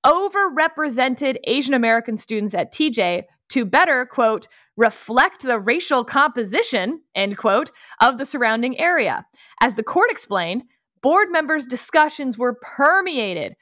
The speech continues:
with racial balancing, as were its stated aims and its use of racial data to model proposed outcomes. Now, in response to this, I think, and this is the example that everyone gives, it's the Texas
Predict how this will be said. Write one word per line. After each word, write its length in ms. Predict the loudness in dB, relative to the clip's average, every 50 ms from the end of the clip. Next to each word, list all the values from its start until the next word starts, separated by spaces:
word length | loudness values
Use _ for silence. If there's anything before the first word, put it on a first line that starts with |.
| _ _ -4
with 140 | -2 -2 -2
racial 540 | -4 0 0 0 2 0 0 0 0 0 0
balancing, 840 | 0 0 2 2 2 2 2 0 -4 -6 -6 -8 -8 -8 -8 -12 -14 -16 _ _ _ 2
as 260 | 2 2 2 0 -2
were 140 | -2 -2 -2
its 200 | -2 -4 -6 -10
stated 420 | -10 -2 0 0 0 2 0 0 0
aims 400 | 0 0 0 0 0 -2 -2 -4
and 160 | -4 -4 -4
its 160 | -4 -4 -4
use 240 | -4 -4 -4 -2 -4
of 160 | -4 -4 -4
racial 420 | -2 -2 -2 -2 -2 -2 -2 -2
data 480 | 0 2 2 2 2 2 0 0 -2 -4 -6 _ _ _ _ -4
to 140 | -2 0
model 720 | 0 2 2 2 4 4 4 4 2 0 -2 -4 -6 -10 -8 -8
proposed 580 | -8 -8 -6 -4 -2 0 0 0 -2 -4 -2 0
outcomes. 720 | 0 0 0 0 -4 -8 -8 -8 -8 -10 -12 -14 -14 -14 _ _ _ _ _ _ _ _ _ _ _ _ 2
Now, 240 | 4 4 4 2 0 -4 -4
in 140 | -4 -2
response 640 | -2 -4 -6 -6 -2 0 0 2 2 0 -4 -6 -10
to 80 | -8 -4
this, 300 | -2 -2 -2 -2 -4 -6 -6 -6
I 80 | -4
think, 320 | -4 -4 -4 -6 -6 -8 -10 -16 _ _ _ _ _ _ _ _ _ _
and 140 | -4 -2 0
this 140 | 0 0 0
is 140 | -2 -2 -2
the 100 | -4 -4
example 400 | -4 -2 -2 -2 -2 -2 -2 -4
that 120 | -6 -2 0
everyone 500 | 2 2 2 0 -4 -6 -6 -6 -6 -8
gives, 480 | -6 -4 -2 0 0 0 0 -2 -4 -8
it's 160 | -12 -10 -8
the 100 | -8 -8
Texas 800 | -8 -4 -2 -2 -2 -2 -2 -4 -4 -4 -4 -4 -6 -10 -14